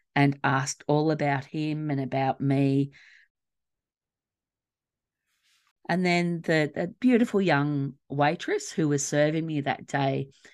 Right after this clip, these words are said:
when she saw the photo on the table, she said to me, "Oh, who's this?"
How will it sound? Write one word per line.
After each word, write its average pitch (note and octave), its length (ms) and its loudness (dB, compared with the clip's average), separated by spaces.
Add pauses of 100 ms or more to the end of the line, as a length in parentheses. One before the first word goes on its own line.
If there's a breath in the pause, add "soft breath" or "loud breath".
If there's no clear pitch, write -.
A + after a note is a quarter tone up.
(180 soft breath)
when E3+ 140 -2
she G#3 260 -2
saw E3+ 260 0
the C#3+ 100 0
photo C#3 380 2
on C3+ 100 0
the C3+ 80 -2
table, C3 540 -4 (500 soft breath)
she - 160 -10
said C#3+ 320 -2
to - 180 -14
me, E3 220 -6
"Oh, C#4+ 200 0
who's E4+ 400 4
this?" - 560 0